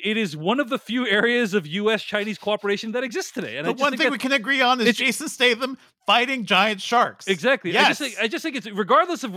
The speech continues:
Speaker 1: how good the movie is, which we're about to dive in, <laughs> you know, get into, I think it's just r-, notable. Uh,
Speaker 2: Mm-hmm.
Speaker 1: like, it's culturally notable that this is one of those, like, a, a relic of a different time period, but in which, you know,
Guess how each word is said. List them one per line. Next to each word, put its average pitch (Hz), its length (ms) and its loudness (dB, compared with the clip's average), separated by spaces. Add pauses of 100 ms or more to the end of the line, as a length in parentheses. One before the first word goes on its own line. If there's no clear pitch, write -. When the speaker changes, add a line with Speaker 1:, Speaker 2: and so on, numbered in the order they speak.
Speaker 1:
how 220 240 2
good 190 220 -4
the 190 60 -2
movie 180 260 2
is, 123 120 -8
which 143 100 -10
we're 156 80 0
about 160 200 0
to 226 80 2
dive 143 320 -2
in, 180 120 -6
<laughs> 135 40 -20
you 151 120 -8
know, 127 100 -6
get 135 160 -4
into, 113 380 -12 (400)
I 170 80 -2
think 190 160 -4
it's 208 60 -6
just 202 160 -6
r-, 190 140 -6
notable. 170 760 0 (380)
Uh, 143 160 2
Speaker 2:
Mm-hmm. 135 100 -2
Speaker 1:
like, 165 140 2
it's 170 120 -6
culturally 220 540 2
notable 147 540 2
that 113 300 -6 (420)
this 165 160 -4
is 156 160 -8
one 156 260 -2
of 147 180 -4
those, 147 300 -2
like, 131 180 -8 (220)
a, 139 160 -6
a 147 80 0
relic 151 540 -4
of 135 100 -8
a 143 40 -8
different 151 280 -8
time 254 220 -2
period, 170 340 -6 (420)
but 180 300 0
in 180 180 -4
which, 190 280 0
you 240 60 -4
know, 220 200 -4